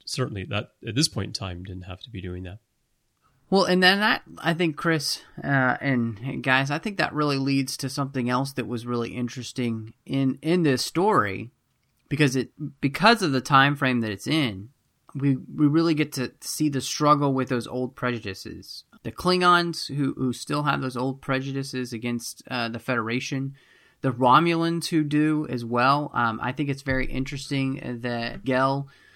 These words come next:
Speaker 2: the ambassador here for the Romulans, is actually going to play a major role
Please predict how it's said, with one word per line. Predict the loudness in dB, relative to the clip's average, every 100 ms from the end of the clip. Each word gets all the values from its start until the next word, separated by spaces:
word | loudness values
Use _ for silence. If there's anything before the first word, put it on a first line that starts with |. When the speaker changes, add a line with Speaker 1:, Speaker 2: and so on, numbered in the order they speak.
| -6
Speaker 2:
the | -4
ambassador | -2 4 4 4 0 -2
here | 0 0 -2
for | -2
the | -4
Romulans, | -2 -2 0 -2 -4 -4 -6
is | -6
actually | -4 -4 -4 -4
going | -4
to | -4
play | -6 -4
a | -4
major | -4 -2 -4 -4 -6
role | -6 -8 -8 -6 -8